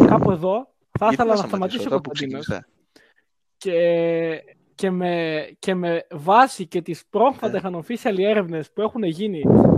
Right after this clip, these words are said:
Speaker 1: για την νομιμοποίηση, ε, παράνομου ουσιών σε περίπτωση
Speaker 2: Ναι.
Speaker 1: υποβολής τρίτου lockdown στην Ευρώπη, θα ήθελα να μας πεις την από κοινού εμπειρία σου στην Πολωνία και στη Δανία.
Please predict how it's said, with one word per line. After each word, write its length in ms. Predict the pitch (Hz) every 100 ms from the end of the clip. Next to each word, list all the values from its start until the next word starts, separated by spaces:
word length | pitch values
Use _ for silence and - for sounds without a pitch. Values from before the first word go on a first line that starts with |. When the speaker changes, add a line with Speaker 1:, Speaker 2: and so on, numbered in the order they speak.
| -
Speaker 1:
για 200 | 165 190
την 120 | 202
νομιμοποίηση, 1040 | 196 185 185 180 - 277 220 - 156 127 _ _ _ _ _ _ _ -
ε, 420 | 160 180 180 160 -
παράνομου 480 | - 196 214 285 285
ουσιών 560 | 254 - 208 202 156 143 _ _
σε 200 | - 214
περίπτωση 520 | 196 202 240 247 226
Speaker 2:
Ναι. 80 | 233
Speaker 1:
υποβολής 400 | 226 180 214 226
τρίτου 320 | - 233 247 208 214
lockdown 500 | 185 202 202 151 156
στην 220 | _ 190
Ευρώπη, 460 | 175 156 170 170 220
θα 80 | -
ήθελα 260 | 240 277 262
να 100 | 233
μας 180 | 208 -
πεις 300 | 277 226 - _ - _ _ _ _ -
την 260 | 233 233 -
από 320 | 214 214 220
κοινού 580 | - 233 269 349 247 165 - - - -
εμπειρία 680 | 208 202 202 226 262 226 185
σου 320 | - 165 156 _ _ _ _
στην 320 | - - 175
Πολωνία 480 | 165 156 147 185 233
και 160 | 233
στη 140 | 160 170
Δανία. 640 | 143 135 131 127 - 185